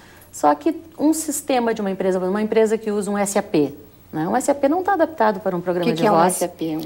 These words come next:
Speaker 1: É um programa, um
Speaker 2: Sim.
Speaker 1: programa de informática que algumas
Speaker 2: Uhum.
Speaker 1: empresas utilizam. É uma plataforma internacional e é uma plataforma que não tem acessibilidade hoje, né? Não tá adaptada.
Speaker 2: Uhum.
Speaker 1: Aí,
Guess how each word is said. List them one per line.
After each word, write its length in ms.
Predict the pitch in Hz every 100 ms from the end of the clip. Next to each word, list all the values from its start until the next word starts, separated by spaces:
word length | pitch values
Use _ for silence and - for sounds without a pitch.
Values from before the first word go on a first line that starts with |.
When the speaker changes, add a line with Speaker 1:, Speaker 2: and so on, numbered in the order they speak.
| -
Speaker 1:
É 140 | 196
um 140 | 226
programa, 580 | 233 277 277 214 190 165
um 140 | 165 185
Speaker 2:
Sim. 100 | 160
Speaker 1:
programa 460 | 202 190 190 196
de 220 | 180 190 190
informática 720 | 202 - 233 190 170 - 226
que 80 | 208
algumas 260 | 196 190
Speaker 2:
Uhum. 60 | 190
Speaker 1:
empresas 420 | 202 190 196 226
utilizam. 560 | 226 226 302 180 151 147 - - - - - -
É 60 | 175
uma 100 | 175
plataforma 480 | 180 175 190 185 180
internacional 720 | 175 190 196 190 294 262 254 - - - - - -
e 80 | 359
é 40 |
uma 100 | 349
plataforma 560 | 370 359 370 - 233 254
que 140 | 285
não 260 | 294 214 202
tem 560 | 202 - 240 196 214 240 -
acessibilidade 840 | - 247 262 269 247 277 285 277 330
hoje, 420 | 392 330 160 151 - -
né? 340 | 160 147 202
Não 180 | 302 180
tá 140 | 175 185
adaptada. 640 | 185 185 190 330 220 139
Speaker 2:
Uhum. 60 | 135 - _ -
Speaker 1:
Aí, 540 | 185 185 214 262 311